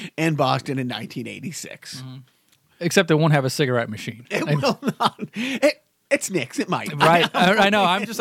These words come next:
Speaker 2: look at me assuming here.
Speaker 1: Uh, but this is the first of three comedy shows I'm going to this month.
Speaker 2: Mm-hmm.
Speaker 1: Um,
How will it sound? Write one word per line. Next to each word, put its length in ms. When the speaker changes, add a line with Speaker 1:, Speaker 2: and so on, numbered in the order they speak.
Speaker 2:
look 160
at 80
me 160
assuming 480
here. 300
Speaker 1:
Uh, 340
but 100
this 180
is 140
the 160
first 580
of 120
three 420
comedy 500
shows 320
I'm 120
going 260
to 160
this 220
month. 340
Speaker 2:
Mm-hmm. 420
Speaker 1:
Um, 360